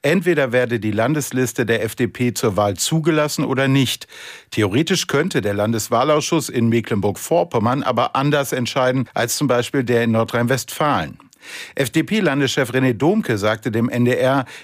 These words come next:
er sehe der Entscheidung gelassen entgegen. Das Wahlverfahren stimme mit den Statuten der F D P und dem Bundeswahlrecht überein. Man habe eine entsprechende Stellungnahme an den Landeswahlleiter geschickt.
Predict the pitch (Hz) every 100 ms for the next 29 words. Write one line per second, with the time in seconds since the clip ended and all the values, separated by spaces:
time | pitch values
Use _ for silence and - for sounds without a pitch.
0 | - 123 165 - 107 127 143 143 131 -
1 | 127 120 127 139 135 160 190 165 151 165
2 | 165 160 139 117 101 123 160 175 143 -
3 | 131 143 - - 139 147 135 131 131 -
4 | 123 101 151 185 139 113 120 127 107 135
5 | 135 127 - - - 131 139 123 160 175
6 | 113 - 110 113 110 104 131 113 131 120
7 | 117 95 - - - - 104 120 127 123
8 | 120 123 - - 117 131 117 - 139 135
9 | 117 107 104 101 107 110 107 110 95 135
10 | - 104 95 87 87 104 87 - 95 -
11 | -